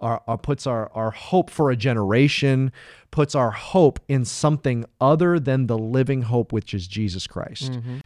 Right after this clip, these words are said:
Speaker 1: So we can be motivated politically. We can have opinions politically. We can have, uh, desires of what we, how we'd like the, the, uh, uh, outcome of an election to play out. But it is not our hope.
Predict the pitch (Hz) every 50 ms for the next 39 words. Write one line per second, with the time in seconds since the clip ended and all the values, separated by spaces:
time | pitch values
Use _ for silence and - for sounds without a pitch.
0 | - _ - - 190 165 131 127 202 226 - 320 277 214 170 143 135 135 147 226
1 | 285 349 311 254 175 143 131 123 110 - - - 139 120 123 113 110 - 107 98
2 | 98 104 135 170 - 185 165 151 151 - 127 127 127 127 110 110 107 - - 175
3 | 208 220 226 208 185 151 - - 127 120 117 107 101 - 104 95 92 104 120 117
4 | - 117 113 117 127 123 120 107 - - - - - - _ - 123 123 117 113
5 | 107 123 117 104 131 127 160 202 190 151 123 120 120 104 107 127 131 123 123 120
6 | 117 113 110 123 139 139 135 127 117 120 117 123 120 135 131 - - 120 101 -
7 | - - 120 104 110 104 98 92 92 - - - 101 - - - 113 107 - -
8 | 120 131 151 160 - - 143 135 127 110 110 107 101 98 113 156 214 - - -
9 | 123 117 107 104 - - 120 110 113 143 165 151 117 107 - - - - - -
10 | - - _ _ 135 127 - - 156 170 196 202 185 147 147 151 147 143 135 139
11 | 143 131 117 110 104 - - - - 196 170 104 -